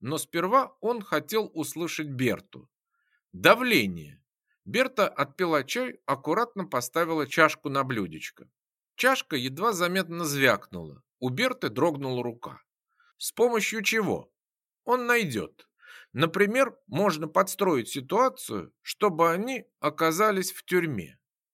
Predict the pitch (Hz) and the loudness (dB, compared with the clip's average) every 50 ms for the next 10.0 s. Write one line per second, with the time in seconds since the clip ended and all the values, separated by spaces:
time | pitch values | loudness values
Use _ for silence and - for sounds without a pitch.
0 | _ - 240 262 269 247 - - - 226 - - 208 208 - - - 120 98 85 | _ -2 0 2 2 0 0 2 0 2 4 6 4 4 4 2 -6 -4 -4 -6
1 | 78 73 71 - _ _ _ _ _ _ _ _ _ _ - - 131 156 139 120 | -8 -12 -18 -20 _ _ _ _ _ _ _ _ _ _ -10 -6 -6 -2 2 4
2 | 113 117 139 170 185 170 - - - - 202 202 160 120 95 87 82 73 65 _ | 6 6 6 4 2 -2 -6 -8 -4 2 2 4 4 2 0 -6 -12 -14 -16 _
3 | _ _ _ _ _ _ - 208 180 156 165 170 160 143 131 117 104 92 85 78 | _ _ _ _ _ _ -6 -6 -2 0 2 2 2 2 0 -2 -2 -4 -6 -10
4 | - - - - - _ _ _ _ _ _ _ _ _ _ _ _ _ _ _ | -14 -16 -18 -18 -20 _ _ _ _ _ _ _ _ _ _ _ _ _ _ _
5 | - 110 127 139 135 113 95 - _ - - - - _ _ _ - 190 240 220 | -6 -2 2 2 4 2 2 -2 _ -20 -20 -20 -20 _ _ _ -6 -4 -4 -2
6 | 196 247 247 226 202 190 151 123 110 98 110 110 101 104 107 101 92 87 82 78 | 0 0 2 4 6 6 8 8 8 6 4 2 0 0 -4 -6 -6 -8 -10 -16
7 | 73 - _ _ _ _ _ _ _ - - 240 - - - - 147 131 131 131 | -20 -20 _ _ _ _ _ _ _ -4 -2 -2 -2 -2 -4 0 2 2 2 2
8 | 139 156 160 160 160 165 185 185 180 185 _ _ _ _ - 160 165 151 - - | 2 0 0 0 2 2 2 2 0 -2 _ _ _ _ 0 0 0 0 0 0
9 | 175 170 160 156 147 147 147 139 139 143 147 135 123 123 - - 120 120 - | 0 0 2 2 0 0 -2 -4 -4 -2 -2 -2 -2 -4 -10 -14 -16 -16 -16